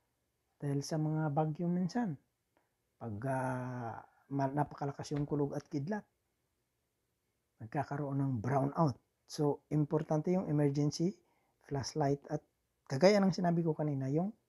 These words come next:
power bank. Importanteng importante yun. Ano pa? Ito.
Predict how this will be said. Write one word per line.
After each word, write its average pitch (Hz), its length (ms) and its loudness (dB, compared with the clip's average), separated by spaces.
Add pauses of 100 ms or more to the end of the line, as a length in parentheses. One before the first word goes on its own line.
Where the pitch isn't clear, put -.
(2250)
power 143 160 2
bank. 131 240 0 (480)
Importanteng 131 640 -2
importante 123 560 -4
yun. 110 80 -4 (1800)
Ano 151 160 2
pa? 147 160 6 (320)
Ito. 127 320 -2